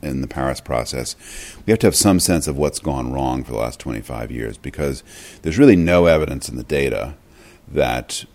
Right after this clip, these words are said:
all these international cooperative efforts have actually had much impact on behavior, on emissions. When you look at the emissions data, they keep going up. When you do counterfactual analysis, you try and understand whether countries' behavior would have changed as a result of not having an international agreement and so on,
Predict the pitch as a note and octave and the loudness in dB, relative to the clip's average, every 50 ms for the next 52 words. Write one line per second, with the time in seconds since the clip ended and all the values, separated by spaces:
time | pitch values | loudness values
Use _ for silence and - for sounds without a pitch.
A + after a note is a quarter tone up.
0 | _ - - F2+ E2+ F2 F2+ F2 D#2 D2 D#2+ D#2 D#2 D2+ D2+ D2+ - - D2 - | _ -4 0 4 4 6 4 4 2 0 0 0 0 0 -2 -2 -4 -6 -10 -6
1 | - C#2+ C#2 C2+ - C#2 C2 B1+ C2 C2+ C#2 - D2+ C2+ - - C#2+ B1 B1+ C2+ | -2 -2 -2 -2 -2 -4 -6 -4 -4 -4 -4 -4 -8 -10 -8 -8 -8 -6 -6 -6
2 | C2 - - - A#1+ A#1+ B1 A#1 - D2 C2+ B1+ A#1+ A#1 C2 B1+ B1 - - C#2+ | -6 -8 -10 -12 -10 -10 -10 -10 -8 -6 -6 -6 -6 -6 -8 -8 -8 -10 -8 -6
3 | C#2+ C#2+ C#2+ D2+ C2+ B1+ B1+ - B1 A#1+ B1 A#1+ A1+ A#1 - - C#2+ C#2+ - - | -6 -6 -6 -8 -10 -10 -10 -12 -12 -10 -10 -8 -10 -8 -4 -2 -2 -2 -2 -4
4 | A#1 - - - - A2 A#2+ - A#2+ - C2 - - - - - E2+ F2+ - B1 | -8 -8 -10 -12 -12 -12 -10 -8 -6 -6 -6 -6 -8 -10 -10 -12 -14 -14 -12 -12
5 | B1+ B1+ C2 C2+ - - - B1+ C2+ D2 D2 - D2+ C2 - - D2 C#2 C#2 C2 | -10 -8 -8 -10 -10 -10 -10 -6 -6 -6 -6 -6 -10 -10 -4 -2 0 0 0 0
6 | C2 A#1+ - - - - - - - - - _ - - C2+ - - D2 - - | -2 -2 -4 -8 -20 -20 -20 -20 -20 -20 -20 _ -8 -8 -8 -4 -6 -8 -6 -6
7 | D2+ D2 C#2+ C2+ C2+ C#2 C#2 C2+ B1+ - C#2 C2+ C2 C2 B1+ B1 D2+ D2 C#2+ C2 | -6 -6 -4 -4 -4 -4 -4 -4 -4 -6 -8 -8 -8 -8 -6 -4 -2 -2 -2 -4
8 | - - D2 C2 A#1+ - - F2 F2 E2 - - D#2+ D2+ C#2+ C#2+ C#2 C#2 C#2+ C#2 | -6 -8 -8 -8 -8 -4 0 0 0 0 -2 -4 -4 -2 -2 0 -2 -2 -4 -4
9 | - C2 - - C#2 A#1+ - - B1 B1 C2 B1 A1 A#1 - - D2 C#2 C2 C2 | -8 -10 -10 -10 -10 -10 -8 -8 -8 -6 -6 -6 -8 -8 -10 -8 -6 -6 -4 -4
10 | C2 B1 B1+ - - - - - - - - C#2+ D2+ D2+ D#2 C#2+ - - D#2+ D#2 | -6 -6 -8 -10 -12 -20 -20 -20 -20 -12 -2 2 2 2 2 0 -2 -2 -4 -4
11 | - D#2 D#2 C#2+ B1+ B1 F2 F2 - D2+ D2+ D2+ C2+ D2 C#2+ C2+ C2+ C2+ B1 A#1+ | -4 -4 -4 -4 -4 -6 -8 -6 -2 0 0 0 0 0 -2 -2 -2 -4 -4 -6
12 | - - - F2 D#2+ D#2 D#2+ D2+ C#2 C2 C2 A1+ A1+ A#1+ B1+ C#2+ C#2+ C#2 D2 D2+ | -6 -4 -2 0 2 2 2 0 -2 -4 -8 -8 -8 -8 -6 -2 0 2 2 0
13 | - - C2 B1 A#1+ - - _ - - - - - - - - E2+ E2+ D#2+ D2+ | 0 -4 -10 -10 -10 -12 -16 _ -20 -20 -20 -20 -20 -10 -4 0 2 2 2 2
14 | D#2+ D2+ D2 D#2+ D#2 D2+ D2+ D2+ C#2+ D2 C#2+ D2 - - D2 C2+ B1+ C#2 C#2 C#2 | -2 -2 0 0 0 2 0 0 0 -2 -2 -4 -4 -6 -8 -8 -6 -4 -4 -2
15 | C#2 C2 B1+ C2 - - B1+ B1 - D2+ C#2 C2+ C2 C2 B1+ C2 C2 | -2 -4 -4 -6 -8 -12 -12 -10 -6 -6 -4 -4 -4 -4 -4 -4 -6